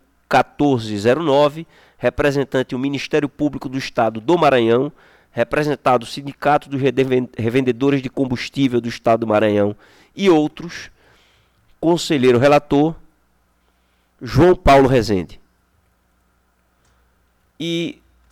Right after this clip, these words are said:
derradeiramente, a consulta zero oito sete zero zero, zero zero quarenta e quatro oitenta e três, dois mil e dezesseis, dez,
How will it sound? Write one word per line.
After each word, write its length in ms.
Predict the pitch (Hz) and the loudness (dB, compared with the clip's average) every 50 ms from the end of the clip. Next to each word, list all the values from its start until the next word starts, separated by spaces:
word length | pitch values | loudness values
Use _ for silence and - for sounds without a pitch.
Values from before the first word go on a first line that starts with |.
| _ | _
derradeiramente, 920 | - 113 113 165 175 165 170 151 135 147 147 147 139 143 151 165 175 - 180 | -12 -4 2 2 4 4 2 2 2 4 4 4 6 6 6 4 4 4 2
a 40 | 170 | 0
consulta 680 | - - 170 160 - - - 151 143 135 - - 123 | 0 0 -2 -2 -2 -2 -4 -4 -4 -2 -2 0 0
zero 300 | 117 104 135 147 147 147 | 2 4 4 4 4 4
oito 160 | 143 135 - | 2 0 -2
sete 320 | - - 131 120 - - 120 | -2 0 0 0 0 0 0
zero 200 | 131 143 156 147 | 0 2 2 2
zero, 320 | 107 120 139 143 139 131 | 2 4 4 4 4 2
zero 280 | 113 131 135 131 123 113 | 2 2 2 2 2 0
zero 300 | 101 123 127 123 117 - | 0 2 2 2 2 0
quarenta 440 | - 123 120 120 127 143 139 - 135 | 0 2 4 4 4 2 2 0 -2
e 60 | 123 | -2
quatro 440 | - - 120 120 117 117 - 127 113 | 0 2 2 4 4 2 0 -2 -6
oitenta 300 | 110 - 143 135 - 135 | -4 -2 -4 -2 -2 -4
e 60 | 120 | -6
três, 320 | - - 113 113 110 107 | -4 -4 -2 -2 -2 -2
dois 160 | 113 127 123 | 0 -2 0
mil 120 | 123 131 131 | 0 0 -2
e 20 | |
dezesseis, 500 | 120 117 117 117 107 - - 120 151 170 | -2 -2 -2 -4 -2 -2 -4 -4 -4 -2
dez, 600 | 147 139 160 151 143 143 156 - - - - - | 0 2 4 4 4 2 0 -6 -10 -10 -12 -16